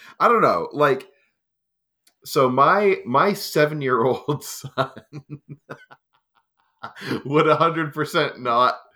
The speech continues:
well, see, yeah, I don't know. Uh, that, that's not really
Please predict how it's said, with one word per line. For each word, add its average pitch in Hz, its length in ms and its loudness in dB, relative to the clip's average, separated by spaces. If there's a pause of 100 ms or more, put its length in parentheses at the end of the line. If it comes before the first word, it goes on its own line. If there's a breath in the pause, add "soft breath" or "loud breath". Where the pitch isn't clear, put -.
(220 soft breath)
well, 208 260 2
see, 208 280 -6 (480 soft breath)
yeah, 123 380 -2
I 120 100 0
don't 110 140 -2
know. 82 180 -4 (380)
Uh, 110 200 2
that, 104 440 -2
that's 107 320 -6
not 87 180 -4
really 78 300 -6